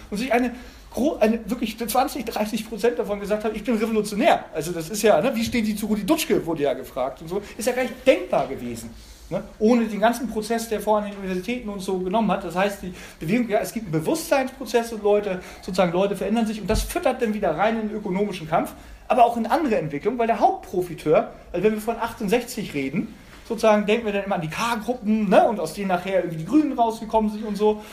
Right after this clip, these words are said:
Der Hauptprofiteur ist die S P D gewesen. Zweihunderttausend Leute sind in die S P D unter Willy Brandt eingetreten.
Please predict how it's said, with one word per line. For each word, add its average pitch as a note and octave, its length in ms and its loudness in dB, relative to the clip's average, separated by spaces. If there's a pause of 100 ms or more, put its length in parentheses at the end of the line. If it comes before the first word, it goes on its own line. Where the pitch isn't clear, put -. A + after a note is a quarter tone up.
(300)
Der B3 180 2
Hauptprofiteur C4+ 560 -2
ist B3 160 0
die C4 60 -4
S A3+ 100 0
P - 100 -12
D D#4+ 120 -2
gewesen. A#3+ 160 -2
Zweihunderttausend C#4+ 440 2
Leute B3 220 4
sind A#3+ 140 -4
in A3+ 100 -4
die A3+ 80 -2
S A3 100 -4
P A#3+ 100 -12
D A#3 80 -4
unter A3 200 0
Willy A3 100 -2
Brandt C4 220 -2
eingetreten. B2+ 580 -8